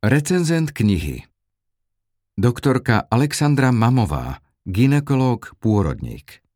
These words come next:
Táto knižka je dobrým štartom pri snahe počať dieťa. Najmä ak sa nevyznáte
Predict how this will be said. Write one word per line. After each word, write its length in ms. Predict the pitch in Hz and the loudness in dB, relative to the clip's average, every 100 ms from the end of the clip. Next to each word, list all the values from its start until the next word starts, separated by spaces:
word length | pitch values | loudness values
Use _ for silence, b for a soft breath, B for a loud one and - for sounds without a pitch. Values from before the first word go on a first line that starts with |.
| _ _ _ _ _ _ _ _ _ _ _ _ _ _ | _ _ _ _ _ _ _ _ _ _ _ _ _ _
Táto 240 | 147 160 185 | -2 -2 -2
knižka 460 | 185 196 - 131 | 0 -2 0 0
je 40 | 98 | 2
dobrým 380 | 147 139 110 | 2 2 2
štartom 480 | 90 127 123 - 117 | 0 -2 -2 0 0
pri 160 | 101 110 | 0 -2
snahe 400 | - 110 110 95 | 0 2 2 0
počať 400 | 113 107 110 95 | -4 -2 -2 0
dieťa. 420 | 101 101 - 64 - _ _ _ _ _ _ 85 | 0 0 -2 -10 -10 _ _ _ _ _ _ 2
Najmä 240 | 110 117 | 2 2
ak 200 | 123 117 - | 0 -2 0
sa 160 | 120 | 0
nevyznáte 640 | 113 143 127 107 98 85 | 2 2 2 2 2 0